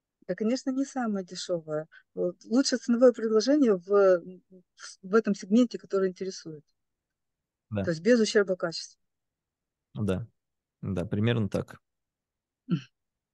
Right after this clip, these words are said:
Speaker 2: Там есть нюансы. Как это сделать так, чтобы клиент увидел, как прям, ну, детально, э, что именно это нужно.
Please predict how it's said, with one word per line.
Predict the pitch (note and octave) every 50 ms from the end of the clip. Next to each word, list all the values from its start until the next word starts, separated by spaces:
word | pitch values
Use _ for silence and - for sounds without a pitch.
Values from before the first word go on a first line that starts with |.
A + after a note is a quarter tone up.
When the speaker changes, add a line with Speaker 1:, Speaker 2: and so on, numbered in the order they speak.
| _ _ _ _ _
Speaker 2:
Там | A#2+ B2 D3+
есть | F3 D3+ -
нюансы. | C3 A#2+ A#2+ G#2+ G2+ G2 - - - - _ _ _ _ _ _ _ _ _ _ _ _ _ _ _ _ _ _ _ _ -
Как | C3 B2 A#2
это | B2+ - A2+
сделать | G#2+ G2+ A#2 A2 G#2+ G2
так, | - C#3 D3+ -
чтобы | - - A2+ G#2 G2+ G2+ G2 G2 E2 - -
клиент | - G#2 A2 A#2+ B2+ -
увидел, | G#2 G2 G2+ G2+ G2+ F#2+ E2+ - - - _ _ _ _ _ _ _ _ _
как | - - F#2+ - - - - _ _ _
прям, | _ G2+ G2 F#2+ F#2+ - -
ну, | A#2+ A2 G#2
детально, | F2+ F#2+ F#2 - F#2+ F#2 - - - _ _ _ _ _ _ _ _ _ _ _ _ _ _ _ _ _ _ _ _ _
э, | - - - - - -
что | - - - G#2 G2 -
именно | - G#2 G2+ G2 G2+ G2
это | F#2+ F#2+ - -
нужно. | F#2+ F#2 F#2+ A2+ - - -